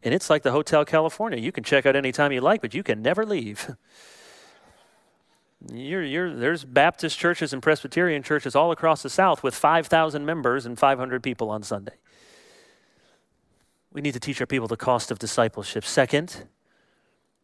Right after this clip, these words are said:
apostasy is real. I believe in the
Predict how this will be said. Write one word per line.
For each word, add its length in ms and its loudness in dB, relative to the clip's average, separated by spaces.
apostasy 760 0
is 220 -4
real. 640 -2
I 120 4
believe 360 4
in 120 -2
the 260 -6